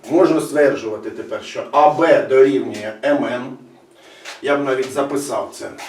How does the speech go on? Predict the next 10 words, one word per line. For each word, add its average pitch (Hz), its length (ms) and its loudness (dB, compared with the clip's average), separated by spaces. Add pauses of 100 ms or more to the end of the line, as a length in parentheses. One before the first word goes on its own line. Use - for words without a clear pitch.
(880)
А - 140 4
Б 139 400 4 (840)
дорівнює 123 720 -4
М 117 220 -6
Н. 113 280 -10 (800)
Це 135 140 2
вже 139 200 0
чітко, 160 480 2 (340)
е, 123 300 0
доведення 110 680 -2